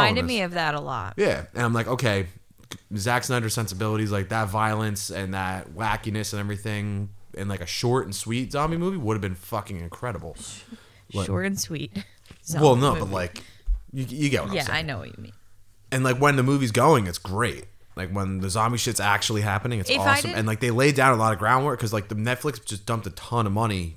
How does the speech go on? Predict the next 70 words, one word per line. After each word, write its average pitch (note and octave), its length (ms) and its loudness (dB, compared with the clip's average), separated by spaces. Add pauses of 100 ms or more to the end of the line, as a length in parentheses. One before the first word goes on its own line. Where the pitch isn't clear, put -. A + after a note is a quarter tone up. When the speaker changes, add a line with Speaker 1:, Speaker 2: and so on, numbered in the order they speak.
(140)
Speaker 2:
on F#2 240 -4
Zack G2 240 -2
Snyder's F2 260 -2
Speaker 1:
Oh, - 40 -14
Speaker 2:
desk. F2 280 -2
Speaker 1:
I E2 40 -6
Speaker 2:
and F2 100 -4
Speaker 1:
forgot F3 280 -4
that D#3+ 160 -8
was D3+ 160 -8
Netflix. D3+ 580 -10
Speaker 2:
Yeah. E2+ 140 -4 (200)
Speaker 1:
I D#3+ 120 -10
don't D#3+ 200 -10
know D#3 80 -8
why D3 160 -8
I D3+ 40 -10
thought D3+ 200 -12
that - 40 -8
Speaker 2:
They, - 120 0
Speaker 1:
was - 140 -6
Speaker 2:
they're G2+ 100 0
Speaker 1:
H G#2 60 0
B A#2+ 60 2
O. A#2 40 4
Speaker 2:
doing A2+ 120 4
a G#2+ 40 2
whole A2+ 240 2
fran-, A2 240 -2
they're, G#2+ 80 0
like, G#2 120 -2
there's G2+ 140 -4
an - 100 -8
animated G#2 600 -2
series G#2+ 340 -2
coming G2+ 240 -4
out. G2+ 340 -2
Uh, F#2+ 140 -2
it's, F2 80 -6
like, D#2+ 100 -6
a - 40 -10
prequel F#2+ 280 -6
series. F#2+ 440 -4
Then F2+ 120 -4
there's, F2+ 200 -4
like, E2+ 100 -6
a E2+ 340 -6
spin-off F#2+ 420 -4
movie G2 280 -2
with, F2 260 -4
uh, D#2 180 -6 (260)
Dieter, G2+ 520 -2
the, F#2 200 -6
um, D#2+ 380 -8 (320)
the, G#2 200 2
uh, D#2 380 0
the - 120 -6
hat, G#2 320 2
uh, G#2+ 60 -2
the F#2+ 100 -2
guy F#2+ 160 0
that F2+ 80 -2
cracks G2+ 260 -2
the F2 80 -10
safe. G#2 320 -2
He's G2+ 160 0
getting F2+ 200 -2
his F#2 100 -4
own F#2+ 160 0
movie. G2 400 0